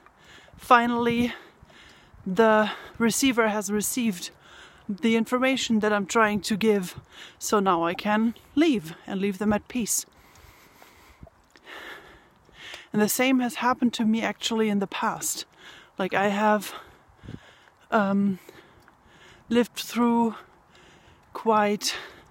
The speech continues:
de-, debilitating,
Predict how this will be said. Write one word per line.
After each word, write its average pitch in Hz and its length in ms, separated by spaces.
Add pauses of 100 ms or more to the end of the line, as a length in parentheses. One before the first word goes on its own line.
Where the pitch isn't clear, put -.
(2750)
de-, 226 320
debilitating, 202 960